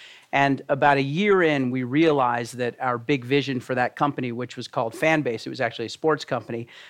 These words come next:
we realized that that vision was probably not going to be realized, at least not by our implementation of, of the product. And so we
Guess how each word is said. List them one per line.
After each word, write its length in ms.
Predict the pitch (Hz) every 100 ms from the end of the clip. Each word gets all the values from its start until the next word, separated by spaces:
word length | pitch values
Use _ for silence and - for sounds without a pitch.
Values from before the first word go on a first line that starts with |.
| -
we 100 | 147
realized 500 | 147 151 139 131 127
that 140 | 131 123
that 200 | 123 120
vision 400 | 135 135 131 123
was 120 | 120
probably 600 | - - 139 131 123 127
not 280 | 123 127 -
going 220 | 131 123
to 80 | 123
be 140 | 117 120
realized, 500 | 127 135 117 113 120
at 80 |
least 220 | 127 123 -
not 240 | 131 123
by 300 | 123 117 117
our 220 | - 127 123
implementation 680 | 123 120 113 123 113 -
of, 220 | 113 107 -
of 120 | 113
the 60 | 113
product. 460 | - 143 131 - - - - - -
And 140 | 135
so 180 | - 147
we 320 | 139 147 143